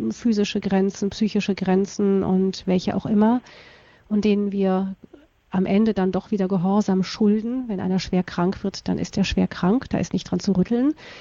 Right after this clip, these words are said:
Das ist, heißt, das ist etwas, was uns abverlangt wird.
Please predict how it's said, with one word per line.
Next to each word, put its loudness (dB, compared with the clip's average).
Das 0
ist, -2
heißt, 2
das -2
ist -4
etwas, -4
was -2
uns -4
abverlangt -2
wird. 0